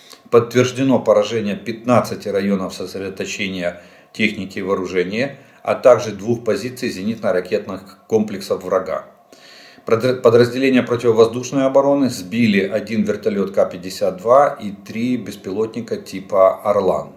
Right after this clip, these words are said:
Военнослужащие ракетных войск и артиллерии за минувшие сутки, э,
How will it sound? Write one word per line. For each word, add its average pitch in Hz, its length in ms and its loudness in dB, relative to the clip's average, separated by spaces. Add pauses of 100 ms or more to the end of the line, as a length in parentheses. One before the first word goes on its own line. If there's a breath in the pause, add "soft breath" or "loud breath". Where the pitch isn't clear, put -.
(1120 loud breath)
Военнослужащие 135 680 2
ракетных 127 520 0
войск 123 260 2
и 117 60 2
артиллерии 123 500 0
за 107 140 -2
минувшие 117 520 0
сутки, 107 720 -4
э, 95 560 2